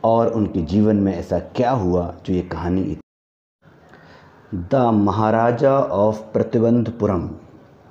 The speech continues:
प्रतिबंधपुरम के महाराज is the hero of this story, इस कहानी के नायक हैं। He may be identified, उनकी पहचान हो-,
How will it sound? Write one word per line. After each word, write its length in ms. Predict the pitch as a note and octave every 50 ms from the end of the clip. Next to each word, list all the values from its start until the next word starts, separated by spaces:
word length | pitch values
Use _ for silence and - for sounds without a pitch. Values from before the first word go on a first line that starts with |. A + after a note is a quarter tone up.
| - -
प्रतिबंधपुरम 720 | - - - G#2+ A#2+ D3 E3+ D#3+ C#3+ - F#2 F2 E2 E2
के 200 | - - F2 F2
महाराज 640 | E2 D#2+ D#2 E2 D#2+ D#2 E2 F#2 G2+ A2 A2 - - - F#2+
is 100 | E2+ D#2+
the 240 | - - - - - - E2+
hero 260 | G2+ G#2+ G#2+ A2+ A2+ A2+ - -
of 140 | - - -
this 360 | - - F2 E2+ - - -
story, 400 | - - - - - D2 D2+ E2
इस 160 | F#2+ G#2 -
कहानी 400 | - - D#2+ - E2+ F2 F2+ F2+
के 180 | F2 - A2+ A2
नायक 460 | G2 D#2 D#2+ - - - - - - -
हैं। 200 | - - - - - - - - - - - - - - - - - - - - - - - F#3
He 160 | F#3+ F3+ F3
may 140 | D#3+ C#3+ C3+
be 340 | C#3+ - - - G2 F#2+ F2
identified, 800 | F2+ G2+ G#2 G#2+ A2 C#3 C3+ C3+ - A#2+ A#2 A#2+ C#3 - - - - - - - - - - - - - -
उनकी 300 | A2+ A#2 A#2 A2 - A#2+
पहचान 500 | - - G2 F#2+ F#2 - G2 F#2 F#2 F2+
हो-, 220 | E2+ F2 - G2+